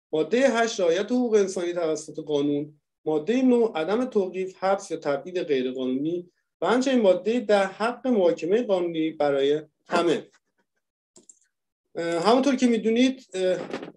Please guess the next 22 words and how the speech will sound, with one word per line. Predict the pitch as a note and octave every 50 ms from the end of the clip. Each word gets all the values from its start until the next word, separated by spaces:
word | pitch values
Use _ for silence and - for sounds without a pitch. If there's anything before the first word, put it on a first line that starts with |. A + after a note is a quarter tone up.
| _ _ _ _ _ _ _ _ -
گزارشات | - F#3 F3+ F#3 F#3+ F#3 F#3+ F#3+ A3 A3 A3
نقد | G#3+ G#3 G#3 G#3+ G#3+ G#3+ G#3 F#3+
و |
اخبار | F3 E3+ F3 F3 - - G#3 G3+
خیلی | - G#3+ G#3+ A3 A3 A3+
زیاده | G#3 G3+ A3+ A#3 A#3 A3+ G#3+ A3+ A3+ G#3+
و | G3+ F#3
اگه | F#3 F#3 G3
ما | G3 G3 G3
می‌خوایم | G3 - G3+ F#3
همه | E3+ F3+ F3 F#3 G#3+ B3
رو | C4
بخونیم، | B3 B3 - - A3+ A3 A3 A3 A3+ G#3+ G#3+ _ _ _ _ _ _ _ _ _ _ _ -
اه، | D3 D3 D3 D3+ C#3+ C#3+ D3
باید | D3 E3+ F3 F#3 F3+
کل | - - G#3+ G#3+ G#3+ G#3+ G#3 G#3 G3+ G3+
وقت | G3+ G3+ G3 - -
رو | G3+
به | F#3+ F3+
این | F3+ E3+
اختصاص | C#3+ - - C3 B2+ - C3+ B2+ -
بدیم. | - C#3 C3 C3+ C3+ -